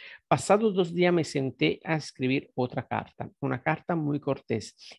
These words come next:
en la cual decía que comprendía su decepción maternal en tales circunstancias, pero que en verdad el nombramiento no dependía solamente de mis preferencias personales, que tenía que elegir a una persona con experiencia técnica y por lo tanto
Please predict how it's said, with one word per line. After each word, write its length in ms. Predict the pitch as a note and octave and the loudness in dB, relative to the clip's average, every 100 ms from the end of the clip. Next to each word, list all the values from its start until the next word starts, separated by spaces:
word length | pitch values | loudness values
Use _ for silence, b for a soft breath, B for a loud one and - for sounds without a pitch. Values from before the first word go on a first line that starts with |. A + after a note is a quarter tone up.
| - | 0
en 120 | D#3+ | 2
la 100 | D3+ | 4
cual 220 | F#3 G3+ | 4 4
decía 260 | F3 - F3+ | 0 -2 -4
que 200 | C#3 - | -4 -4
comprendía 600 | C3 A2+ - G#2+ A2 C3 | -4 -4 -2 -4 -2 -2
su 140 | D#3+ | -2
decepción 460 | C#3+ D#3 D#3 - D3 | -4 -4 -6 -4 -2
maternal 540 | D3 D3+ C#3+ B2 A2+ | 0 -2 0 0 0
en 120 | A#2 | -2
tales 260 | A2+ A2+ A2+ | 0 -2 -2
circunstancias, 880 | - - A2 - B2 A2 - A2+ - B B B - | -8 -12 -14 -4 -4 -4 -6 -8 -10 B B B 2
pero 220 | F3+ G3 | 4 4
que 140 | G3 E3 | 4 2
en 180 | D3 | 4
verdad 480 | C3 C3 B2+ F3 F#3 G#3 - _ _ _ B B2 B _ | 4 2 2 2 2 -4 -14 _ _ _ B -14 B _
el 200 | - E3 | 0 2
nombramiento 640 | D#3 D#3 D3+ D3 F3+ F3+ D#3+ | 4 4 4 2 2 0 0
no 160 | D3+ | 0
dependía 440 | D#3 D3 D3 D3 D#3 | -2 -2 -2 0 -2
solamente 480 | C#3 B2 B2+ C3 | -2 -2 -2 -2
de 120 | B2+ A#2+ | 0 0
mis 360 | A#2 C#3+ D#3 | 0 -2 -2
preferencias 580 | - F3 E3 D3+ D3 C#3+ | -2 -2 0 -2 -2 -4
personales, 640 | D3+ - D#3 B2+ G#2+ A2 - B B - | -6 -6 -4 -2 -2 -6 -10 B B -8
que 120 | C3+ | -6
tenía 400 | - C3 C3+ C#3+ | 0 0 0 -2
que 100 | D3 | -2
elegir 300 | B2+ - C3+ | -2 -2 -2
a 60 | |
una 180 | A#2+ A2+ | 0 -2
persona 440 | A#2 - - D3+ D3+ | -4 -10 -4 -2 -2
con 140 | C3 | -4
experiencia 560 | B2 - B2 A#2 - C3 | -6 -6 -4 -4 -4 -4
técnica 560 | A2+ - A2 - A2+ - | -6 -6 -8 -6 -8 -6
y 100 | B2+ | -8
por 200 | - B2 | -4 -2
lo 120 | A2 | -2
tanto 520 | A2 C#3 B2 - G#2 | 0 -2 -2 -4 -8